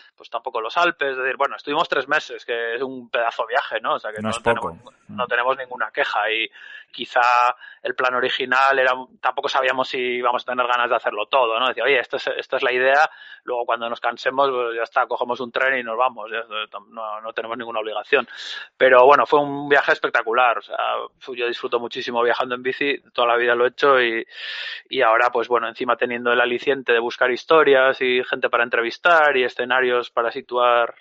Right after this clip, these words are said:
Speaker 1: capítulos del libro, pues, pues ha sido un disfrute doble.
Speaker 2: El Giro empieza, lo cuentas en el primer capítulo, es el, es el comienzo del libro, comienza prácticamente por una casualidad, o mejor dicho, por un chivatazo y por una competencia periodística entre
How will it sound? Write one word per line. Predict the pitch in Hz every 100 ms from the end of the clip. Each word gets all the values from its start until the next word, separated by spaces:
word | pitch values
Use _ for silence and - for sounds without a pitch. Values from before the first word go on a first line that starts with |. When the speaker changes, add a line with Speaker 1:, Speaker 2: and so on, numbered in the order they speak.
| _ _
Speaker 1:
capítulos | - 123 131 123
del | 123 127
libro, | 135 139 143 - - - - _ _
pues, | 127 - - -
pues | 117 110 -
ha | 113
sido | 123 117
un | 107 107 107
disfrute | - 123 110
doble. | 104 113 - _ _ _ _ _ _ - _ _
Speaker 2:
El | - 107
Giro | 117 131 151 160 -
empieza, | - 120 113 123 143
lo | 120
cuentas | 120 127 123 135
en | 131
el | 113
primer | 117 117
capítulo, | 113 113 135 123 131 151
es | 98 113
el, | 110
es | 76 104
el | 120 -
comienzo | 117 113 113
del | 117
libro, | 123 127 147 - _ _ -
comienza | 117 120 127 143 151 170 _ _ _
prácticamente | 123 113 127 135 135
por | 120 120
una | 131 -
casualidad, | - 117 113 131 180
o | 117
mejor | 101 123
dicho, | 123 123 139
por | 123
un | 123
chivatazo | 123 113 156 151 170 185 -
y | 104 101
por | 98 110 110
una | 123 120
competencia | 120 120 127 123 123
periodística | 123 120 127 151 147 156
entre | 143 110 101